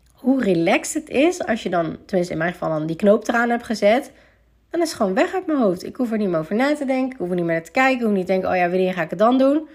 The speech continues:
Nee, en dit, zo werkt het met je huis ook. Als je die dingen hebt aangepakt, als je die verhuisdozen hebt uitgepakt die er eigenlijk al drie jaar staan,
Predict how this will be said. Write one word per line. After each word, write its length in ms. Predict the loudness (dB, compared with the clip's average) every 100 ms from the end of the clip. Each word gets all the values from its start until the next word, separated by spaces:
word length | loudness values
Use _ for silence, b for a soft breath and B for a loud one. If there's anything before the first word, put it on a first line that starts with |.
| B B B _ _
Nee, 560 | -6 -2 -2 -2 -6 -8
en 140 | -4
dit, 180 | -4 0
zo 140 | 0
werkt 180 | 0 0
het 80 | -2
met 140 | -2
je 60 | -2
huis 360 | -2 -2 -2 -4
ook. 240 | -2 -2
Als 240 | -2 -4
je 60 | -4
die 100 | -4
dingen 200 | -2 0
hebt 140 | 0
aangepakt, 580 | 0 -2 -2 -2 -2 0
als 180 | -4 -2
je 60 | -4
die 100 | -2
verhuisdozen 760 | 0 2 2 2 -2 -4 -6
hebt 160 | -6 -4
uitgepakt 520 | -6 -6 -4 -4 -2
die 100 | -2
er 60 |
eigenlijk 300 | -2 -2 -2
al 80 | -4
drie 180 | -2 0
jaar 180 | 0 -2
staan, 320 | -2 -2 -2